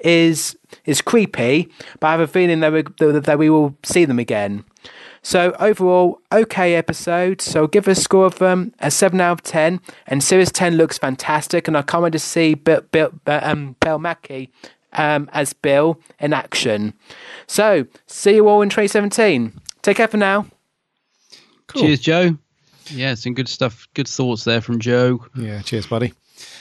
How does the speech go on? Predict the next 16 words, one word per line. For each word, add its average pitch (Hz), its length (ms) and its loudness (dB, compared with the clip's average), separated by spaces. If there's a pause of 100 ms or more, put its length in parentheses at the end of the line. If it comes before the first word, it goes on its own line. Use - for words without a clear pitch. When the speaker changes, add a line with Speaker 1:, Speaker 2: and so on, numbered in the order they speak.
(200)
Speaker 2:
Uh, 113 80 -4
happy 139 220 -2
s-, - 200 -4
twenty 139 240 -2
seventeen 135 400 -2
to 139 140 -6
you 127 180 -4
also. 98 320 -8 (220)
Speaker 3:
Mm, 123 160 -18 (120)
Speaker 2:
Uh, 127 220 0
Speaker 3:
yeah. - 60 -4
Speaker 2:
right, 147 160 0
on 147 100 -4
Facebook, 143 480 -6
Sammy 147 300 -2
Satine. 143 580 -6